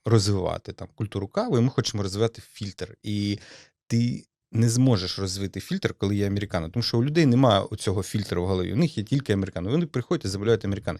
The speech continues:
І поки ти, ти там, е, от таким, е, шрифтом там напишеш це слово «фільтр», вони не розуміють, що це таке. Ти зробиш його там, е, в п'ять раз дешевше, вони не розуміють, що це таке, вони не будуть його замовляти.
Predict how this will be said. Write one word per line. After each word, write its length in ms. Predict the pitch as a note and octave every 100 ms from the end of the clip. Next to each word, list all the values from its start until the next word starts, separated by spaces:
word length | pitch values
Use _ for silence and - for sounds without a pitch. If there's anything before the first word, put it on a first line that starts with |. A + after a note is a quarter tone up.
| -
І 80 |
поки 340 | G#2+ D#3+ E3 G#2
ти, 320 | - A2+ G2 _ _ _ _ _ - -
ти 120 | D#3+
там, 300 | A#2 A2 -
е, 140 | - - B2+ -
от 340 | A2+ A2+ D3
таким, 560 | D3 B2 B2 A2+ G#2+ G#2+
е, 640 | - G#2+ G#2 G#2 G2+ G2+
шрифтом 540 | G2 - A2+ A2 F#2 F#2+
там 200 | F2+ F#2+
напишеш 440 | G2 G#2 - F2
це 220 | - F2
слово 340 | E2+ - F#2 F2
«фільтр», 400 | - F#2+ F2 E2
вони 160 | G2+
не 120 | G#2+ A2
розуміють, 400 | G#2+ G#2+ G#2+ G2
що 140 | -
це 140 | -
таке. 240 | - F2 E2+
Ти 200 | A2+ A2
зробиш 440 | G2+ A2 G#2 G#2
його 160 | G#2 G#2
там, 220 | G#2+ G#2 - - - - -
е, 260 | G2+ G#2 G#2
в 140 | G2
п'ять 340 | - A2 A2 G#2
раз 180 | G#2
дешевше, 480 | G2 G2+ A2 G2 -
вони 180 | F2+ G2
не 120 | G2+
розуміють, 340 | G2+ G2+ G#2 -
що 120 | -
це 120 | -
таке, 180 | - B2
вони 160 | G#2
не 140 | G2 F#2+
будуть 320 | F#2+ A#2+ A#2+
його 180 | G2+ G2+
замовляти. 460 | G2+ G2 F#2+ E2+